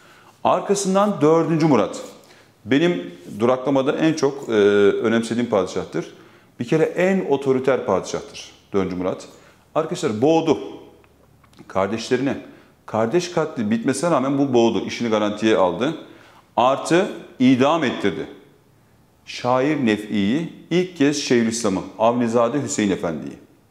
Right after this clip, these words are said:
Oldu mu? Kovdu anasını, Kösem Sultan'ı. Otoritesini güçlendirmek için. Eritti saraydaki altınları, cülüs dağıtmak için. Uçurdu.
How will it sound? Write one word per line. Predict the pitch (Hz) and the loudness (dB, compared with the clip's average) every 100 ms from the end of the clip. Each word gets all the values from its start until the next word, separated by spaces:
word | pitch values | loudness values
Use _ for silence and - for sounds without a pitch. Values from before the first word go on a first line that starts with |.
| _ - | _ -8
Oldu | 127 196 | -6 -4
mu? | 104 - - - - _ _ _ - | -6 -10 -20 -20 -20 _ _ _ -2
Kovdu | 135 151 151 170 120 - - 113 | 2 2 2 0 0 -10 -6 0
anasını, | 120 135 160 175 170 - - _ _ _ _ _ - | 0 0 -2 -2 -2 -12 -20 _ _ _ _ _ -4
Kösem | 131 160 165 | -2 0 -2
Sultan'ı. | 180 - 101 - - - _ _ _ _ _ _ _ - | -4 -4 -4 -6 -16 -20 _ _ _ _ _ _ _ -10
Otoritesini | 113 143 143 120 139 | -2 -2 -2 -6 -6
güçlendirmek | 117 110 101 95 87 - | -6 -4 -4 -2 -4 -6
için. | - - _ _ _ _ _ _ _ | -16 -18 _ _ _ _ _ _ _
Eritti | 120 139 147 147 160 - - - - _ - | 0 2 -2 2 2 2 -10 -16 -20 _ -14
saraydaki | - - 113 127 120 123 127 | -10 -2 0 2 0 0 0
altınları, | 120 110 110 107 98 87 - - - _ _ _ | 2 0 0 -2 0 -2 -6 -16 -20 _ _ _
cülüs | 113 123 - | -4 -4 -2
dağıtmak | 101 90 - 82 | 0 0 -2 -10
için. | - - - _ _ _ _ _ _ _ - | -12 -14 -16 _ _ _ _ _ _ _ -4
Uçurdu. | 131 156 160 156 151 | -2 0 2 4 2